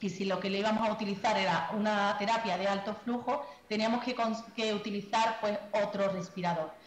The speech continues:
No estaban integrados en un mismo, en un mismo aparato, ¿no? Eh, bueno, pues esto lo ha conseguido una casa que, y la estamos pilotando en la uci del Virgen del Rocío.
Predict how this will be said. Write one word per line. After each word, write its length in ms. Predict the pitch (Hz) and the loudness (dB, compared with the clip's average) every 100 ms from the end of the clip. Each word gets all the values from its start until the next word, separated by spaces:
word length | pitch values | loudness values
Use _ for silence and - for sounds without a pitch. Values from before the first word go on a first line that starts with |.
| - | -8
No 120 | 220 240 | -2 0
estaban 320 | 240 240 240 | 2 4 4
integrados 500 | 240 233 226 226 233 | 4 2 2 4 4
en 60 | |
un 180 | 220 208 | 2 2
mismo, 320 | 208 202 202 202 202 202 | 2 0 2 2 2 2
en 140 | 196 | 0
un 500 | 202 202 196 196 196 | 0 0 0 0 -2
mismo 240 | 196 196 | 0 0
aparato, 520 | 185 175 170 170 165 160 | 0 0 0 -2 -4 -4
¿no? 200 | 202 - - - - - | -4 -6 -18 -20 -14 -2
Eh, 220 | 196 196 | 0 2
bueno, 240 | 196 202 185 | 2 0 0
pues 160 | 185 | 0
esto 220 | 208 - | -2 0
lo 80 | 233 | 0
ha 60 | 220 | 2
conseguido 560 | 220 208 208 220 214 214 214 214 | 2 0 -2 0 2 2 4 2
una 240 | 220 214 | 2 2
casa 480 | 208 196 196 294 330 - - - - | 2 2 2 0 0 -2 -10 -20 -8
que, 400 | 214 202 196 190 | -2 2 2 0
y 80 | 254 | 0
la 100 | 226 | 2
estamos 280 | 208 - 214 214 | 2 0 0 0
pilotando 640 | 214 208 208 208 220 226 | -2 0 2 2 0 0
en 100 | 202 | 0
la 100 | 185 | 2
uci 260 | 196 196 233 | 0 0 -2
del 160 | 208 | -2
Virgen 220 | 196 196 196 | -2 -2 -2
del 140 | 185 | -2
Rocío. 460 | 208 214 285 185 | -4 -2 0 0